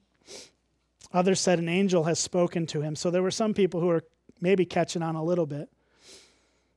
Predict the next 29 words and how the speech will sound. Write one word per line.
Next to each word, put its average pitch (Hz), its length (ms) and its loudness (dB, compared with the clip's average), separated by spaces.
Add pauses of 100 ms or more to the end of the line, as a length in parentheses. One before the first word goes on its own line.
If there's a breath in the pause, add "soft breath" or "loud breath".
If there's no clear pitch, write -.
(460)
And 180 140 -4
Jesus 202 380 2
answered, 185 420 0
"This 170 180 -2
voice 196 360 2
has 175 160 0
come 175 400 -2 (140)
for - 200 -2
your 180 260 4
sake, 165 380 -2
not 170 220 -6
mine. 156 400 -4 (1500)
Now 180 480 2 (400)
is 180 180 2
the 180 100 -2
judgment 175 500 0
of 165 100 0
this 160 220 -6
world. 160 260 -2
Now 175 280 -2
will 185 200 4
the 170 120 0
ruler 175 340 2
of 160 80 0
this 165 220 -6
world 160 240 -4
be 160 100 -2
cast 160 400 -2
out. 170 380 -2